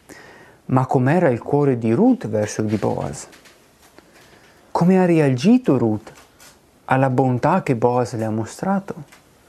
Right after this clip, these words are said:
Leggo il versetto dieci. Allora Ruth si gettò sulla sua faccia, prostrandosi fino a terra, e gli disse: "Per quale ragione ho io trovato grazia ai tuoi occhi,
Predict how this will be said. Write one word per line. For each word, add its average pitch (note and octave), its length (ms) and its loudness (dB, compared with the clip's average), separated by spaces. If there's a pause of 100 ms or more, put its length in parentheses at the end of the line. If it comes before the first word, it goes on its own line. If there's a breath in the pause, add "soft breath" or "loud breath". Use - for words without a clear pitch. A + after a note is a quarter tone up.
(720 loud breath)
Leggo C#3+ 400 0
il A#2+ 40 2
versetto A2+ 440 -4
dieci. C3+ 500 -2 (1500 loud breath)
Allora D3+ 440 4
Ruth G#3 300 2
si - 180 -2
gettò C3 320 0
sulla C#3+ 280 0
sua C#3+ 260 -2
faccia, - 520 -4 (480 loud breath)
prostrandosi D#3+ 840 2
fino D#3+ 280 0
a C3+ 60 2
terra, B2+ 480 -2
e - 100 -2
gli C3+ 140 2
disse: C3+ 440 0 (640 loud breath)
"Per B2+ 280 0
quale G3 400 2
ragione B2+ 680 0 (380 loud breath)
ho C#3 180 2
io G3 220 4
trovato D#3+ 500 2
grazia D#3 440 0
ai C3+ 100 0
tuoi D3 280 0
occhi, F3 440 -4